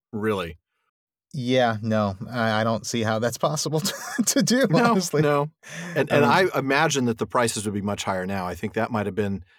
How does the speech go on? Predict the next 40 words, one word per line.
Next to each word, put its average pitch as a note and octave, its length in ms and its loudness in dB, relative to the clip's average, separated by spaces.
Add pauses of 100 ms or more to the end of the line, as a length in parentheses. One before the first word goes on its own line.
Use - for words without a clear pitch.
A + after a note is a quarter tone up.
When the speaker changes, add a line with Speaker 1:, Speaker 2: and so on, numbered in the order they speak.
(160)
Speaker 1:
the G#2+ 80 -4
last G2 520 -2 (200)
actually, G#2 480 -2
s-, - 340 -6
you A2 100 -4
know, D#2+ 60 -8
sold A#2 340 0
price, F2 300 -4
which E2+ 140 -14
was E2 120 -10
years F#2+ 300 -4
and E2+ 80 -10
years F#2 240 -6
ago. D#2 320 -14 (500)
Uh, E2+ 180 -12
so F#2 180 -6
I F2 80 -4
imagine E2+ 320 -6
it's E2 160 -8
significantly F2 500 -6
Speaker 2:
That's A2+ 220 2
Speaker 1:
higher F2 100 -6
Speaker 2:
what F2+ 60 -4
Speaker 1:
than F2+ 80 -2
Speaker 2:
I - 20 -2
Speaker 1:
that F#2+ 60 -2
Speaker 2:
was F2+ 100 -6
Speaker 1:
if - 60 -6
one G#2+ 80 -2
Speaker 2:
thinking, G2+ 160 -8
Speaker 1:
were C3+ 80 0
Speaker 2:
if C3 100 -2
Speaker 1:
to B2 60 -2
Speaker 2:
you A2+ 80 0
can G#2 160 -2
find G#2 440 -2
Speaker 1:
become A#2+ 280 -2
Speaker 2:
a C3+ 60 0
Speaker 1:
available. G2 100 -2
Speaker 2:
seller, G#2 440 0